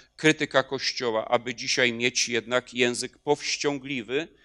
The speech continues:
i wszystkiego nie krytykować, ale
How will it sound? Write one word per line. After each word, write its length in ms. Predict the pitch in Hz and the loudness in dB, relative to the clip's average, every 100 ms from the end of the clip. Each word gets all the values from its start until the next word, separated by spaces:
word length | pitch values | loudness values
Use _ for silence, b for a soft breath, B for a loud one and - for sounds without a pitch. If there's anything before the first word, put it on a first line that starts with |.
| b b - | b b 2
i 400 | 131 139 143 - | 6 8 6 2
wszystkiego 600 | - 147 - 143 127 135 | 4 4 2 -4 2 2
nie 360 | 131 131 143 156 _ b b b | 4 4 4 0 _ b b b
krytykować, 920 | - 165 165 180 - 135 123 151 - - | 2 4 4 2 6 6 8 6 4 0
ale 460 | - 123 143 160 156 | 8 8 10 8 8